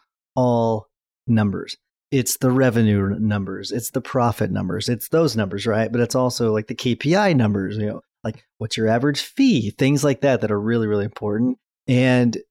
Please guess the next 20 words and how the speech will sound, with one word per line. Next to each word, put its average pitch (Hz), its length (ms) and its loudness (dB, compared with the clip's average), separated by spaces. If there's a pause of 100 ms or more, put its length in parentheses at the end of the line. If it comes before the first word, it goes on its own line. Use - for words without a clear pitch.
(120)
so 151 300 2
I'm 151 240 4
glad 127 340 2
that 123 100 0
you've 123 180 0
come 127 220 0
around. 110 180 0
I 131 120 2
don't 165 200 0
know 139 240 4
what, 107 600 -2
what 117 220 0
moment 117 640 0 (120)
you 117 240 0
finally 113 380 0
came 107 240 -2
around 104 220 -4
to 113 80 0
this, 113 220 -8
Jim, 120 340 -2